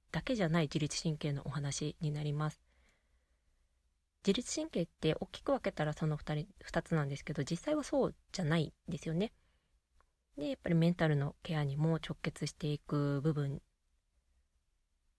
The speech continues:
なので、気になる方はぜひ、あの、私のInstagramに飛んでいただいて、Instagramのトップページ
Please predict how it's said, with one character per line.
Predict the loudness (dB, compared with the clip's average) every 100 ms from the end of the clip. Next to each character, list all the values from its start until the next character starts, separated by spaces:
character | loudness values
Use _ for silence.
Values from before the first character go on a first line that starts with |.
| _ 0
な | 2
の | 2
で、 | 2 4 4 0 _ _ _ _ _ -10
気 | 2
に | 4
な | 6 4
る | 0
方 | -4 -4
は | -2 0
ぜ | 0
ひ、 | 0 -2 0
あ | 0
の、 | 0 0
私 | -2 -4 0 2
の | 4
Instagram | 2 2 2 4 4 4 2
に | 0
飛 | -2 -2
ん |
で | -4
い | -6
た | -6
だ | -4 -6
い | -8 -4
て、 | 0 2 0 _ _ _ _ -2
Instagram | -2 0 0 0 0 0
の | 0 0
ト | -2
ッ |
プ | -2
ペ | 2 2
ー |
ジ | 0